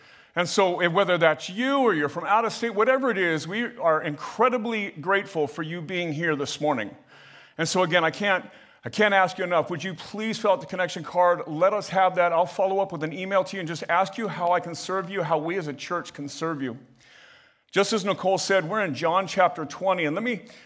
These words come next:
uh, explain how we got there. And so we have been here every night of the week, and we have been walking through the final week of Jesus' life. So starting on Palm Sunday, last Sunday, the day that Jesus enters into Jerusalem, headed towards the cross,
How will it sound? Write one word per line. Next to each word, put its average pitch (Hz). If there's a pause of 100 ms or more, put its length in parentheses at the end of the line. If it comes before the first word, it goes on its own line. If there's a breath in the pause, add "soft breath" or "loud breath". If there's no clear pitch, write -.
(240 loud breath)
uh, 147
explain 214
how 202
we 208
got 170
there. 120 (100)
And 160
so 180
we 180
have 220
been 226
here 180
every 180
night 214
of 170
the 165
week, 147 (260)
and 156
we 190
have 196
been 170
walking 196
through 156 (400 loud breath)
the 156
final 226
week 196
of 175
Jesus' 165
life. 165
So 165
starting 214
on 165
Palm 175
Sunday, 165 (220 loud breath)
last 202
Sunday, 139 (260 loud breath)
the 160
day 160
that 196
Jesus 165
enters 214
into 226
Jerusalem, 190
headed 220
towards 185
the 214
cross, -